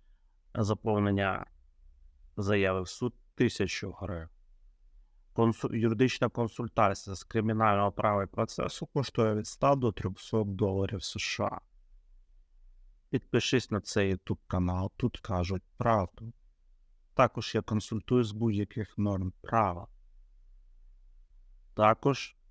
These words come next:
ви можете в мене замовляти витяги по коду Є Р Д П О. Звертайтеся, тобі це треба. Підпишись на цей YouTube канал,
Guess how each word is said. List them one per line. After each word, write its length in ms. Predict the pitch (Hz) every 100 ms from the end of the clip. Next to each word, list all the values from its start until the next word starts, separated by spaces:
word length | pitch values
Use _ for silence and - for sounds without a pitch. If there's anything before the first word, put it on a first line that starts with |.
| - - - - - - - - -
ви 120 | 107
можете 480 | 107 110 113 110 104
в 60 | 98
мене 320 | 110 120 117
замовляти 680 | 104 101 95 98 92 - 98
витяги 720 | 98 110 101 - 92 85 82 _ _ _ _ _ _ -
по 120 | 98
коду 340 | - 107 104
Є 180 | 101 98
Р 120 | 101
Д 120 | 92
П 140 | 95 104
О. 500 | 98 92 90 85 80 _ _ _ _ - -
Звертайтеся, 1160 | 92 92 101 101 - 110 127 139 - - 139 - _
тобі 300 | 113 95 98
це 240 | - 113
треба. 540 | 98 - 120 107 85 123 _ _ _ - _ _
Підпишись 920 | - 110 - 110 - - 92 87 - - _ _ _ - - - -
на 120 | 95
цей 340 | - 107 107
YouTube 240 | - 107 -
канал, 440 | 104 92 87 87